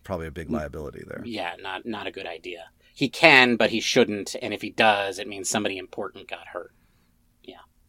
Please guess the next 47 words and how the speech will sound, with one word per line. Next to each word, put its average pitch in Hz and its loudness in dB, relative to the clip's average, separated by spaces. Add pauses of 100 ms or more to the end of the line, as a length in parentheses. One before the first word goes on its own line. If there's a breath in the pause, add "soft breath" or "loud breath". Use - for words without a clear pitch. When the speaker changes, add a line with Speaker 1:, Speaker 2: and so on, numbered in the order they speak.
(160 soft breath)
Speaker 1:
Although 127 4
I'm, 185 8
I'm 165 8
Speaker 2:
Uh, - 4
Speaker 1:
waiting 165 6
for 131 0
the 123 0
Giants 117 0
to 104 -8
shift - -4
the 101 -6
left 107 -2
fielder 95 -4
over 92 -6
into 92 -10
short 90 -8
right 82 -10
field. 82 -14 (1600 soft breath)
Speaker 2:
Uh, 190 10
they 220 12
could 330 8
do 330 10
that. 151 2 (160)
They 185 8
could. 240 8
That 165 12
would 190 12
be 190 6
legal, 131 4
right? 117 4
You 123 2
Speaker 1:
Yes. 147 4
Speaker 2:
could 190 8
put 175 6
your, 147 4
you 143 -4
could 165 -8
put 180 2
your 160 2
outfielders 127 4
like 101 -8
that 107 0
and 113 -2
leave, 127 -6
leave 120 -2
a 113 -4
really 113 -6